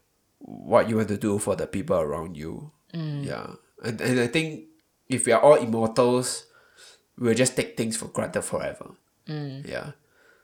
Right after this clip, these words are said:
Speaker 1: So I think having that end point, like, anything, right, in, like, projects or whatever, having an end point helps you to be more focused.
Speaker 2: Mm.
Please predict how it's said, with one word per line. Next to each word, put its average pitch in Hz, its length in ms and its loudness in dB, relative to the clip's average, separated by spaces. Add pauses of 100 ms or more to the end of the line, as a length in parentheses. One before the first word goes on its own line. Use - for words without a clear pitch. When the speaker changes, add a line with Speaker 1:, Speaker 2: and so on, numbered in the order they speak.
(140)
Speaker 1:
So - 140 -2
I 135 80 6
think 143 260 2
having 143 340 4
that - 200 2
end 123 240 0
point, 120 560 -2
like, - 320 2
anything, 156 500 2
right, 120 360 4
in, 117 160 -6
like, 107 240 0
projects 123 480 4
or - 80 6
whatever, 131 540 2 (340)
having 175 260 6
an 143 140 6
end 135 200 6
point 139 300 6
helps - 340 0
you 117 420 0 (600)
to 113 240 -4
be 104 160 -4
more 113 220 4
focused. - 600 -4
Speaker 2:
Mm. 147 200 -14